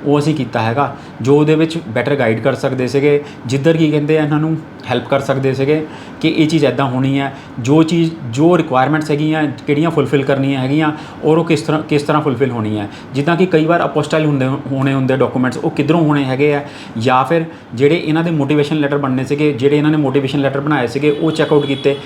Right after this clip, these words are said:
ਕੀ ਕਹਿੰਦੇ ਆ, ਕੀ ਉਹ ਪ੍ਰੈਜੈਂਟੇਸ਼ਨ ਸਹੀ ਹੈਗੀ ਆ, ਕੀ ਇਹਨਾਂ ਦੀ ਐਸ ਓ ਪੀ ਜਿਹੜੀ ਹੈਗੀ ਆ, ਜੋ ਇਹਨਾਂ ਨੇ ਬਣਾਈ ਹੈਗੀ ਆ, ਉਹ as per format ਜਿਹੜੀ ਉਹ ਮੰਗਦੇ ਹੈਗੇ ਆ ਉਹ ਹੈਗੀ ਆ।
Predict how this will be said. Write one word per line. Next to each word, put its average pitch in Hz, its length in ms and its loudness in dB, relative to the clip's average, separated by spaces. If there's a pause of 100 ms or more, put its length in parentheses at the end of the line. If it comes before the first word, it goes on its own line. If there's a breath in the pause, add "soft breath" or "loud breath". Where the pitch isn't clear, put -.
(220 loud breath)
ਕੀ 143 120 2
ਕਹਿੰਦੇ 147 320 2
ਆ, 147 40 0
ਕੀ 151 280 0
ਉਹ 156 320 2
ਪ੍ਰੈਜੈਂਟੇਸ਼ਨ 135 540 -2
ਸਹੀ 143 260 0
ਹੈਗੀ 147 300 0
ਆ, 156 140 0 (360 loud breath)
ਕੀ 165 140 4
ਇਹਨਾਂ 160 280 2
ਦੀ 175 220 0
ਐਸ 131 180 -4
ਓ 147 40 4
ਪੀ 147 160 2
ਜਿਹੜੀ 147 280 2
ਹੈਗੀ 143 200 0
ਆ, 151 40 4
ਜੋ 143 220 4
ਇਹਨਾਂ 147 120 0
ਨੇ 151 80 0
ਬਣਾਈ 131 340 -2
ਹੈਗੀ 147 220 -2
ਆ, 160 160 2 (300 loud breath)
ਉਹ 143 180 4
as 123 180 0
per 147 180 -2
format 131 460 0
ਜਿਹੜੀ 143 240 0
ਉਹ 156 140 4
ਮੰਗਦੇ 127 360 0
ਹੈਗੇ 139 240 0
ਆ 151 40 0
ਉਹ 143 200 2
ਹੈਗੀ 131 300 0
ਆ। 160 140 0